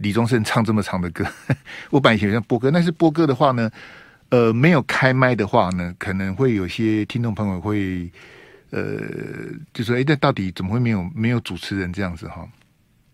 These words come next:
所以呢，呃，跟我们电台联系之后，这个马克可以帮我这个代班之后呢，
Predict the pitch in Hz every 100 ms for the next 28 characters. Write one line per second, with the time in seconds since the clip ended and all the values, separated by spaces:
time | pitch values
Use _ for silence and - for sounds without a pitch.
0 | _ _ - - 143 143 120 107 104 -
1 | _ _ _ - 104 95 139 135 101 92
2 | 123 107 95 95 110 95 107 104 92 98
3 | 95 90 85 - 117 101 101 101 98 90
4 | 85 - 92 87 - - 117 107 101 -
5 | 98 87 85